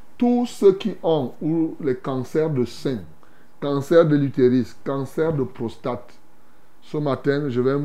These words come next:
li-, je vais prier pour livrer ces cancers publiquement en spectacle. Nous prions au nom de Jésus. Seigneur Jésus, merci parce que tu as livré publiquement en spectacle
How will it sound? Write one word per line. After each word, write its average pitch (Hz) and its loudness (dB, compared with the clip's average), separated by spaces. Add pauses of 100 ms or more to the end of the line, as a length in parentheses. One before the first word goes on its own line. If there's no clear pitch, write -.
(140)
li-, 123 2 (100)
je 117 0
vais 139 4
prier 123 0 (340)
pour 147 0
livrer 135 2
ces 135 -2
cancers 123 -2
publiquement 110 -4
en 113 -4
spectacle. 98 -10 (520)
Nous 147 -2
prions 139 0
au 135 0
nom 120 -2
de 110 -2
Jésus. 90 -8 (680)
Seigneur 151 6
Jésus, 135 4
merci 135 -2 (840)
parce 123 -2
que 175 4 (100)
tu - 0
as 160 6
livré 131 2
publiquement 123 -2
en 120 -4
spectacle 117 -6